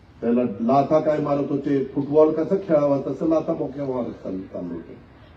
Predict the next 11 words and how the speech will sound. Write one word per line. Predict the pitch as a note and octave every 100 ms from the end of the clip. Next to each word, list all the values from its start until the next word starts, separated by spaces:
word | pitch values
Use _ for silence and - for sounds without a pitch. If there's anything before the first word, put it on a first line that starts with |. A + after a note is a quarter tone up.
| - - - - - -
मी |
पोलिसांना | C3 - A2 B2 A#2+ A#2+ A#2+
सांगितलं, | A#2 A2+ G#2 F2+ G#2+ A#2+
"उद्या | - A2 G2 F#2+ A2+ B2+ -
अजित | F#2 - A#2+ B2+
पवारच्या | - G#2 G2+ G2+ F#2+ - A2+ A#2 B2 F2 -
जवळचा | G2 G#2 A#2 A2+ - A2+ B2
कार्यकर्ता | - - G2+ G2+ G#2+ A2+ G2+ - A#2 A2 - - - - - -
हनुमंतराव | F#2+ A2+ A#2 A#2 A2 F#2
कुणी | - - - A2+ D3+
असलं | E3+ D3 C#3 B2